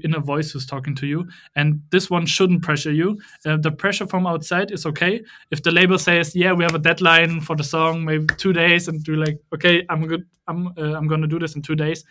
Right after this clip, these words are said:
That's, like, a good pressure, and I kinda like it. Um, but the, the pressure from inside is, like, a different type of stuff. And I, I still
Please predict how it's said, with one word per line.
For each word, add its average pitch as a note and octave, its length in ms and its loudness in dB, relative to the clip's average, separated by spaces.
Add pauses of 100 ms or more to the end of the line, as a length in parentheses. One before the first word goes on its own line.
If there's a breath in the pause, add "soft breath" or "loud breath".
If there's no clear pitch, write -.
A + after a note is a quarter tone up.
(220 loud breath)
That's, F3+ 200 -2
like, F3 180 -2
a D3 40 -4
good F3 200 -2
pressure, A3 460 -2
and D#3 100 -2
I C#3+ 200 -2 (520)
kinda E3+ 240 -2
like C#3+ 260 -4
it. A#3+ 120 -4 (560 loud breath)
Um, D3+ 240 0
but D3+ 160 -2 (140)
the, C#3+ 440 -4
the D3 120 -10
pressure E3+ 340 -6
from D3+ 180 -4
inside E3 380 -6
is, C3 100 -10
like, C3+ 160 -8
a C#3+ 60 -8
different C3 320 -10
type C3 160 -14
of C3 60 -14
stuff. - 280 -20 (380 loud breath)
And D#3 260 0
I, D#3+ 160 0 (880)
I E3+ 140 -4
still F#3 520 0